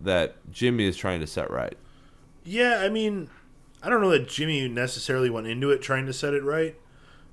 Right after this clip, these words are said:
Speaker 2: Uh, he set it right as a way of
Speaker 1: He doesn't go into any of it like that, of course.
Speaker 2: Right, he
Speaker 1: But
Speaker 2: set it
Speaker 1: he's
Speaker 2: right
Speaker 1: going,
Speaker 2: as a way
Speaker 1: he's
Speaker 2: to
Speaker 1: trying
Speaker 2: clear his
Speaker 1: later to
Speaker 2: ass.
Speaker 1: set it right.
Speaker 2: Right, right. That was the easiest way for him to get out of it.
Speaker 1: No, he, he's, he's not trying to do it for his own self.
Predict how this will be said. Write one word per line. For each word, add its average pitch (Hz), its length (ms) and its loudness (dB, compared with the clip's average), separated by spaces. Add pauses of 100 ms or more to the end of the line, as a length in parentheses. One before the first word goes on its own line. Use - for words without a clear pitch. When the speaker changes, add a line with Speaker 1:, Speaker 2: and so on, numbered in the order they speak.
Speaker 2:
Uh, 101 280 -4 (680)
he 165 320 -6 (180)
set 202 320 4
it 180 140 6
right 165 240 8
as 135 180 2
a 143 60 2
way 143 280 6
of 139 140 4
Speaker 1:
He 156 80 0
doesn't 196 320 2
go 180 160 6
into 180 240 0
any 247 280 -2
of 156 100 0
it 95 80 0
like 76 240 -4
that, 82 160 -6
of 98 100 -10
course. 196 480 -4
Speaker 2:
Right, 185 220 0
he 139 100 -8
Speaker 1:
But 175 120 6
Speaker 2:
set 240 100 10
it - 60 10
Speaker 1:
he's - 100 6
Speaker 2:
right 196 80 10
Speaker 1:
going, 175 220 10
Speaker 2:
as 156 60 2
a 160 80 2
way 139 360 0
Speaker 1:
he's 143 100 -4
Speaker 2:
to 131 140 2
Speaker 1:
trying 180 240 2
Speaker 2:
clear 139 140 2
his 175 180 2
Speaker 1:
later 110 120 0
to 101 60 -2
Speaker 2:
ass. 95 80 -6
Speaker 1:
set 98 240 -2
it 78 80 -4
right. 69 300 -8 (100)
Speaker 2:
Right, 127 240 2 (160)
right. 110 260 -6
That 139 200 0
was 139 200 -6
the 131 100 -4
easiest 131 440 -10
way 120 160 -4
for 110 140 -12
him 110 160 -10
to 107 60 -10
get 98 120 -10
out 90 160 -12
of 85 100 -20
it. - 120 -20 (160)
Speaker 1:
No, 277 180 4
he, 156 200 6
he's, 202 300 0
he's 202 200 0
not 233 160 4
trying 196 160 8
to 170 60 6
do 160 120 8
it 156 60 6
for 143 160 4
his 101 140 4
own 165 280 6
self. 85 540 0